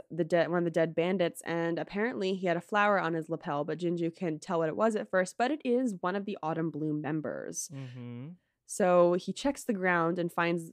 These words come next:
Speaker 1: their tracks from where they came from, and he finds a secret tunnel. But it's not
Speaker 2: <laughs>
Speaker 1: the secret tunnel, it's a secret tunnel, but still through the mountain.
Speaker 2: <laughs>
Speaker 1: Anyway, I'm sorry. I, I, secret tunnel's, like, one of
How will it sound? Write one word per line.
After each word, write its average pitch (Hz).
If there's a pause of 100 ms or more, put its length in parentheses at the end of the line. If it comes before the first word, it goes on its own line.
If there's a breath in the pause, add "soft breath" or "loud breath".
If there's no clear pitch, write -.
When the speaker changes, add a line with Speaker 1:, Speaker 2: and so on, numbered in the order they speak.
Speaker 1:
their 170
tracks 175
from 165
where 160
they 151
came 262
from, 160
and 165
he 196
finds 202
a 180
secret 330
tunnel. 269 (180)
But -
it's -
not 208
Speaker 2:
<laughs> -
Speaker 1:
the 226
secret -
tunnel, 151
it's -
a 220
secret -
tunnel, 147 (320 soft breath)
but 170
still 262
through 277
the 262
mountain. 226 (220)
Speaker 2:
<laughs> 151
Speaker 1:
Anyway, 156 (440)
I'm 180
sorry. 139
I, 185 (160)
I, 180
secret -
tunnel's, 170
like, 160
one 165
of 151